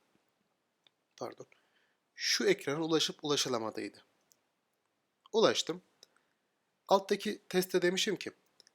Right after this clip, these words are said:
"Test user index U R L goes to correct view." Bu correct view'a gidiyor mu? Buraya yine bir get isteği yaptığında bulunmuşum. Gittiğim view backend user index mi? Peki ben bunu neye göre söyledim?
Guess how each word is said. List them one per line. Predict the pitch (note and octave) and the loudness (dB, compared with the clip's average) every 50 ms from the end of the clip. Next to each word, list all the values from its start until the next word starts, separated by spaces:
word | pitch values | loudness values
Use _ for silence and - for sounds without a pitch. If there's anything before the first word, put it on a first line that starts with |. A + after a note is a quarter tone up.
| _ _ | _ _
"Test | - - A#3 G#3+ - - - | -6 -4 -2 0 0 -2 -2
user | F3 F#3 G3 F#3+ F3 F3+ F3 - D#3 | -2 -2 -2 0 0 0 0 0 0
index | D#3 D3 C#3 C#3 C#3 - - - | 0 0 0 0 0 0 -2 -2
U | D3+ D#3 D3 C3+ | 0 0 0 0
R | C#3+ D#3+ | 0 -2
L | E3 - | -4 -2
goes | - G#3+ G3 F3+ F3 - | 0 2 2 2 2 -2
to | - - - | -6 -8 -4
correct | D#3+ D3 C#3 B2+ - - - | 0 0 0 0 -2 -6 -6
view." | A2+ G#2+ - - _ _ _ _ _ _ _ _ _ - | -6 -6 -6 -10 _ _ _ _ _ _ _ _ _ -8
Bu | A#3+ G#3+ - - | -8 -8 -6 -4
correct | A3 G3+ G3 G3 G3 - - | -2 0 0 0 0 -2 0
view'a | E3+ D#3+ D3+ F3 | 0 2 2 0
gidiyor | F3 E3+ C3 B2 B2+ A#2 G2+ | -2 -4 -4 -2 -2 -2 -2
mu? | G2 G2 - _ _ _ _ _ _ _ _ _ _ _ _ _ _ _ _ _ _ _ _ _ _ _ _ _ _ _ _ _ - _ _ - | -4 -10 -16 _ _ _ _ _ _ _ _ _ _ _ _ _ _ _ _ _ _ _ _ _ _ _ _ _ _ _ _ _ -20 _ _ -10
Buraya | - A3+ G#3 E3+ E3 D#3 - - _ _ _ _ _ _ _ _ _ _ _ _ _ | -2 4 4 6 6 4 2 -6 _ _ _ _ _ _ _ _ _ _ _ _ _
yine | D#3+ D3 F3 G3 F#3+ E3+ D3+ | -8 -4 2 4 4 4 4
bir | - A#2 A2 - - - _ _ _ - | 2 0 -2 -2 -6 -10 _ _ _ -6
get | - C3 - - | -4 -4 -2 -2
isteği | E3 - - - E3+ F3 | -4 -2 0 0 0 2
yaptığında | F3 E3+ E3 E3+ - E3+ E3 D#3+ | 2 0 0 -2 -4 -4 -4 -4
bulunmuşum. | E3 E3 E3 E3 E3+ E3 D#3+ - - F3 F3 - - - - _ _ _ | -4 -6 -6 -6 -6 -6 -6 -6 -6 -6 -10 -12 -18 -20 -20 _ _ _
Gittiğim | - A#3+ - - _ - D#3 C3 C3 B2+ C3 | -2 -2 -2 -2 _ -2 0 0 0 -2 -2
view | F#3+ F#3 D#3+ E3 F#3 - _ _ _ _ _ _ _ | 0 0 0 0 -2 -6 _ _ _ _ _ _ _
backend | - F#3 G3 G3 - D#3 C3+ C3 - - D#3 F3+ | -2 0 0 0 -2 -4 -4 -4 -6 -6 -2 -2
user | F#3 E3 C#3+ E3+ - | -2 0 -2 -4 -4
index | - E3 D#3 C3+ B2 A2 G#2 - - - | -4 -6 -4 -2 -2 -2 -2 -4 -6 -8
mi? | - - _ _ _ _ _ _ _ _ _ _ _ _ _ _ | -12 -20 _ _ _ _ _ _ _ _ _ _ _ _ _ _
Peki | - G#3 F#3+ G#3+ A3 | -6 -6 -4 -2 -2
ben | G#3+ G#3 | -2 -2
bunu | G3+ F#3 C3+ | -2 0 0
neye | C3+ E3 F3+ | 0 0 0
göre | E3+ D3 A#2+ A#2 | 2 0 0 -2
söyledim? | A2+ - A#2 A2 G#2 G#2 G2 D3 E3+ F#3+ | -2 -2 -4 -4 -6 -4 -4 -4 -6 -6